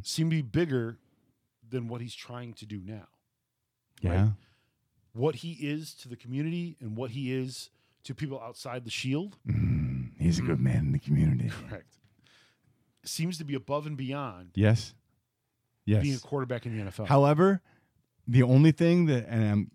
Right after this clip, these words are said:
Speaker 2: this is it because it's already seven oh three. We already missed kickoff. But
Speaker 1: No, not yet.
Speaker 2: Oh, no, not yet.
Speaker 1: It's, uh, seven fifteen.
Speaker 2: Groovy.
Speaker 1: Yeah.
Speaker 2: Um, here's the hook.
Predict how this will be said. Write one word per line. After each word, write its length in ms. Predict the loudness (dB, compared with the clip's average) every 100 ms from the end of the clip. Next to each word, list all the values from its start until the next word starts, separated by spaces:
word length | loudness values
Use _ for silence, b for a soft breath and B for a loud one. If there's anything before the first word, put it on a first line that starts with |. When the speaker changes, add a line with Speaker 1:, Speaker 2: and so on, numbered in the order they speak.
| 0
Speaker 2:
this 180 | 2 2
is 140 | 4
it 240 | 4 4
because 260 | 0 0 2
it's 120 | 2
already 180 | 2 2
seven 260 | 2 4 4
oh 100 | 4
three. 220 | 4 6
We 100 | 6
already 140 | 6
missed 180 | 6 4
kickoff. 380 | -2 -2 -2 -4 b b b b _
But 100 | 4 6
Speaker 1:
No, 140 | 6
not 160 | 2 -2
yet. 160 | -4 0
Speaker 2:
Oh, 160 | 4 6
no, 160 | 4
not 160 | 2 -2
yet. 140 | -4 -6
Speaker 1:
It's, 240 | -8 -8
uh, 120 | -8
seven 260 | -6 -8 -10
fifteen. 340 | -14 -16 -16 -8 0
Speaker 2:
Groovy. 340 | 4 4 2 -8 _ _
Speaker 1:
Yeah. 380 | 8 10 12 10
Speaker 2:
Um, 180 | 8 6 -2 _ _
here's 280 | 0 4 6
the 100 | 6
hook. 220 | 4 2